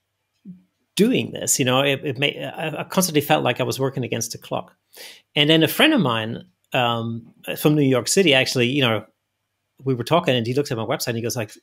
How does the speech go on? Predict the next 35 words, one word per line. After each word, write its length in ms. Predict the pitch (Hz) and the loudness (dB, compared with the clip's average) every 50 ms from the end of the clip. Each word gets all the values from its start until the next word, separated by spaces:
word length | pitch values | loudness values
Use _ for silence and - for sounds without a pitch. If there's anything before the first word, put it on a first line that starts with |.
| _ _ _ | _ _ _
you 180 | - - 165 | -12 -8 -8
know, 80 | 147 131 - | -8 -6 -6
"Dude, 240 | - 208 185 180 180 | -4 -6 -6 -4 -6
you, 100 | 208 202 _ - | -8 -8 _ -6
you, 160 | 247 254 226 208 | -6 -6 -6 -4
you 120 | 226 233 | -4 -2
realize 280 | 277 302 240 135 - - | 0 2 2 0 0 -2
you're 60 | 123 | -4
totally 260 | - 123 123 110 113 | -2 -2 0 0 -2
undercharging, 640 | 120 113 113 110 107 - 135 131 127 123 117 104 101 | -2 -2 -4 -4 -4 -4 -4 -4 -4 -4 -6 -10 -8
right?" 240 | 98 98 110 - 170 _ _ - - - - - - _ _ _ _ _ _ _ _ _ _ _ _ _ _ - | -8 -8 -8 -8 -10 _ _ -20 -20 -20 -20 -20 -20 _ _ _ _ _ _ _ _ _ _ _ _ _ _ 0
And 140 | 143 139 | 2 2
I'm 80 | 139 131 | 4 2
like, 160 | 127 117 - | 2 0 0
"Well, 140 | - 139 156 | 2 2 2
I 80 | 160 143 | 2 2
don't 240 | 139 131 107 101 | 0 0 -2 -4
know 260 | 120 120 123 127 127 123 | -2 -2 0 0 0 0
because, 720 | 120 113 113 - 117 107 104 101 - - - - - - _ _ _ _ - | -2 -4 -4 -6 -8 -8 -6 -6 -6 -6 -6 -8 -10 -12 _ _ _ _ -10
you 120 | 123 117 | -8 -6
know, 360 | 107 104 104 104 104 101 - _ _ _ _ _ _ _ - _ _ _ _ _ - | -4 -2 -2 -2 -2 -4 -6 _ _ _ _ _ _ _ -20 _ _ _ _ _ -14
because 220 | 123 113 113 131 | -12 -8 -8 -8
of 100 | 123 107 | -4 -2
where 160 | 117 117 120 | 0 0 2
I 40 | 113 | 0
live 340 | 110 113 113 120 113 - - | 0 -2 -2 -4 -4 -4 -6
and 220 | 110 104 107 107 _ _ _ _ _ _ - | -8 -8 -10 -12 _ _ _ _ _ _ -2
the 80 | 143 | 0
market 500 | 127 113 113 120 113 113 - 123 117 117 | 0 2 2 2 2 2 0 -2 -2 -2
and 100 | 110 98 | -6 -8
all 140 | 104 107 107 | -8 -6 -4
that 160 | 110 - - | -4 -4 -4
kind 140 | - 110 104 | -8 -12 -10
of 60 | 107 | -10
stuff." 300 | - - - - - - | -8 -8 -8 -8 -10 -12